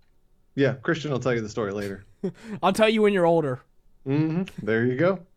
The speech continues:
Speaker 1: You're learning.
Speaker 2: Oh, man. But yeah, we, we have a lot of stuff planned. Uh, we'll be at Big Lake. If you're gonna be there, stop by, but stay six feet away from us.
Speaker 1: Please. And, um, we'll high five from the air.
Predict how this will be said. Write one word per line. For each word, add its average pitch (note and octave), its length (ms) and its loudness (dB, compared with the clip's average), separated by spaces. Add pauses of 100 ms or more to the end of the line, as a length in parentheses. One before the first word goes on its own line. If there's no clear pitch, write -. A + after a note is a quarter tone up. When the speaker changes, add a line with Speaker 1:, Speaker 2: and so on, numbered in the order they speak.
(840)
Speaker 1:
You're A2 120 -2
learning. C#3 640 0
Speaker 2:
Oh, D#3 280 -6
man. B2+ 460 -8 (340)
But F3+ 160 0
yeah, G#3 300 6
we, G#3+ 140 -2
we A#3+ 160 0
have A3+ 180 2
a G#3 40 -2
lot G3 180 0
of F#3+ 60 -4
stuff G3+ 240 -6
planned. E3+ 440 -4
Uh, D#3 340 -8
we'll E3 140 -4
be F3+ 160 -2
at D#3+ 120 -14
Big D#3 180 -6
Lake. D3+ 340 -6
If D3+ 160 -14
you're E3+ 80 -8
gonna G3+ 160 -6
be G#3+ 200 -10
there, E3+ 240 -6 (180)
stop G3+ 360 -4
by, G3+ 260 2
but F3 260 -10
stay F#3 200 -6
six F#3+ 240 -6
feet F#3+ 160 -6
away F3 180 -2
from F#3 180 -6
us. F#3 260 -8 (840)
Speaker 1:
Please. A#2+ 360 -4
And, A#2 340 -6
um, A2 360 -4 (760)
we'll D3+ 120 -4
high D#3 160 -2
five C3+ 280 -2
from B2 160 -8
the G#2 120 -8
air. F#2+ 240 -8